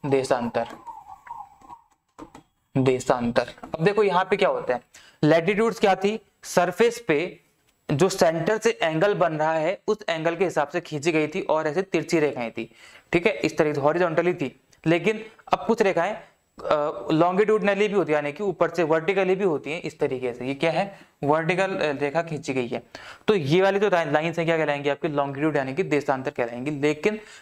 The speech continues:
यहाँ पे डिफरेंस क्या हो जाएगा कि यहाँ पे आप किसी भी एक देशांतर रेखा को ये नहीं बोल सकते कि ये वाली हमारी ज़ीरो डिग्री रहेगी। क्यों? क्योंकि unlike latitudes,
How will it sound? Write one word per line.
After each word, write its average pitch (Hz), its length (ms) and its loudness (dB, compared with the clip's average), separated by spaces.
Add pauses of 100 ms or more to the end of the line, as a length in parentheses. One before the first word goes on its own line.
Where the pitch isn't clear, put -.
(160)
यहाँ 147 280 4
पे 214 120 0
डिफरेंस 156 440 0
क्या 151 120 2
हो 139 60 0
जाएगा 135 320 0 (320)
कि 190 80 0
यहाँ 165 260 2
पे 208 260 0
आप 180 240 0
किसी 202 240 -2
भी 220 220 -2 (120)
एक 196 320 0 (160)
देशांतर 160 440 0
रेखा 160 220 0
को 165 140 -4
ये 180 180 0
नहीं 190 120 0
बोल 147 180 0
सकते 156 320 -4 (320)
कि 202 80 0
ये 156 200 2
वाली 180 200 4
हमारी 165 240 0
ज़ीरो 156 180 0
डिग्री 147 240 -2
रहेगी। 135 300 -4
क्यों? 202 220 -2 (400)
क्योंकि 196 300 2 (160)
unlike 180 580 -2
latitudes, 156 640 0